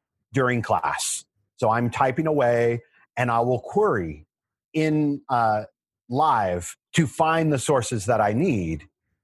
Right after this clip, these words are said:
and have the query build. And then I can then share, I will pull it out, but I will share the, uh,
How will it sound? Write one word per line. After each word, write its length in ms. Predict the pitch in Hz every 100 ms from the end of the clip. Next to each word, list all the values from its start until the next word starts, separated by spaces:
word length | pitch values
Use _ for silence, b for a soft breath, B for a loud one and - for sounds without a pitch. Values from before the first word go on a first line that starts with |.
| _ _ _ _ _ -
and 200 | 135 123
have 260 | 123 139 123
the 80 | 131
query 340 | - 151 127
build. 640 | 110 175 143 92 80 76 _ b b _
And 260 | 139 143 135
then 260 | 180 165 -
I 220 | 151 175
can 300 | 185 160 147
then 200 | 135 127
share, 1000 | 120 - - 170 151 110 101 90 87 90 _ _ _ _ _ _ _ -
I 140 | 123
will 160 | 120 110
pull 260 | - 135
it 80 | 107
out, 380 | 110 92 82 - - - _ _ _ 110
but 300 | 123 110 - -
I 140 | 127
will 140 | 120
share 800 | 113 - 170 143 117 107 104 107 110
the, 600 | 95 117 104 101 101 -
uh, 340 | 107 98 95